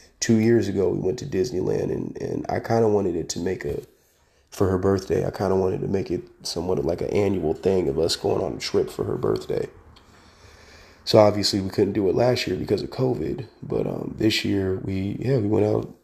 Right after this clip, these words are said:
Yeah, this time we took the plane. Two years ago we drove out there. This time we took the plane to,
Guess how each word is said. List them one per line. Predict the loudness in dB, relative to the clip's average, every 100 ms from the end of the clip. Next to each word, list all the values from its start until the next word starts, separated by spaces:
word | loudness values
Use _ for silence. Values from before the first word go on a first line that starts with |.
| _ -20 _ _ _ _ _ _ _ _ -12
Yeah, | -4
this | 0
time | 4 4
we | 4
took | 0 -4
the | -4
plane. | 0 2 2 0
Two | -2
years | 0 2 0
ago | 0 2
we | 2
drove | 0 2 4 4
out | 2 0
there. | -2 -2
This | -2 -6
time | -4 -6
we | -2
took | -4
the | -4
plane | 0 2 2 0 -4 -8 _
to, | -6 -4 -2 -4